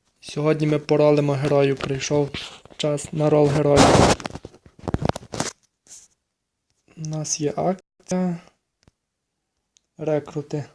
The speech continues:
Нанімаємо героїв. Подивимося, що нам там випаде.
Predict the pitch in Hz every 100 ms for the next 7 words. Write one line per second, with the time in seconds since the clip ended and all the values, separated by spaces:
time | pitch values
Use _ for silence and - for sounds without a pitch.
0 | _ _ _ _ _ _ - 151 147 156
1 | 151 139 147 160 180 180 170 - - _
2 | _ _ _ _ _ - - - - -
3 | - - 151 143 143 - 143 147 143 143
4 | 139 139 - 147